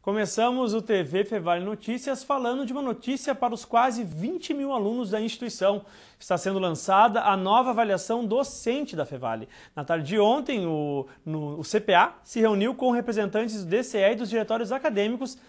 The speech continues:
para explicar como vai funcionar o processo que está sendo implantado a partir deste ano. O repórter Júlio Patrício foi conferir de perto.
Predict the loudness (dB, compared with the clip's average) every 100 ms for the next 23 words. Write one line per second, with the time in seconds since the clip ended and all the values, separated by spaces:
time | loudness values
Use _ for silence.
0 | -18 -2 2 4 2 0 -8 2 2 2
1 | -2 -2 2 0 0 -4 -2 2 2 0
2 | -14 -14 -4 0 0 4 4 4 2 -6
3 | -4 -2 -2 -2 -2 -2 2 2 2 2
4 | -2 -4 -8 0 2 2 0 0 0 -2
5 | -10 -20 _ -8 -4 4 4 4 -4 -2
6 | -2 0 0 0 -2 -4 -6 -6 -6 -4
7 | -6 -2 -2 -2 -12